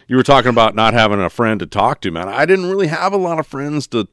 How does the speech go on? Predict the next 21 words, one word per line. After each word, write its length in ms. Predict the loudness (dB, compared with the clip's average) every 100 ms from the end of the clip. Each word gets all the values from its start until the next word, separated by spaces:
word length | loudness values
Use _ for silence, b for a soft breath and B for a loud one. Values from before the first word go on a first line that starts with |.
| _ _ -8
talk 260 | -4 -2 0
wrestling 420 | -2 -2 -4 -4
with. 200 | -4 -4
Maybe 240 | -4 -4
a 60 | -4
person 320 | -4 -6 -6
or 40 | -8
two 220 | -6 -6
at 80 | -6
school 540 | -6 -2 -2 -2 -6 b b b
that 140 | -2 -2
I 100 | 0
wasn't 380 | 4 4 4 -2
really 240 | -2 -2
that 180 | -2 -4
good 120 | -6
of 60 | -4
friends 280 | -4 -4 -2
with, 260 | -4 -4 -2
but, 280 | -4 -2
uh, 220 | 0 0